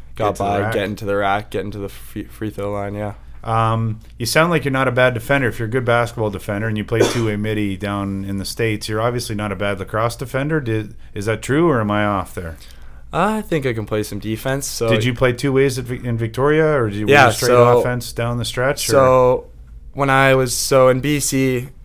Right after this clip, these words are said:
Speaker 1: when I was in junior, it was only three years, as you know,
Speaker 2: Right.
Speaker 1: rather than playing five back here. So they just changed that rule last year. So when I went into my first year junior, I was playing with Nanaimo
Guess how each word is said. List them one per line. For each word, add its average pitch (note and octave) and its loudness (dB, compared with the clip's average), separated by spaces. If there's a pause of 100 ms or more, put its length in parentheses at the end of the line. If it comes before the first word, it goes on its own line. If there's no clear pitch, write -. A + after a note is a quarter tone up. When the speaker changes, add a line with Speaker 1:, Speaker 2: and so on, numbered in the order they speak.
Speaker 1:
when B2+ -2
I A#2+ 2
was A#2+ 2
in A#2 -4
junior, A#2 0
it A#2+ -2
was A#2 -2
only A2+ -2
three A#2 -6
years, B2+ -2
as A#2 0
you A#2 -4
know, A#2+ -6
Speaker 2:
Right. G2 0
Speaker 1:
rather A2 2
than A2 -4
playing A2 -4
five A2+ 0
back A2 -4
here. A#2+ -4
So A2+ -6
they A2 -2
just A2 -6
changed A2+ -4
that G#2 -2
rule G#2 -4
last G2+ -4
year. G2+ -8 (340)
So A2 0
when A#2 0
I B2 4
went B2 -2
into A#2 -6
my G#2+ -2
first B2 -4
year A2+ -2
junior, G#2+ -4
I G#2 -2
was G#2 -4
playing G#2 -6
with G2+ -8
Nanaimo G#2+ -4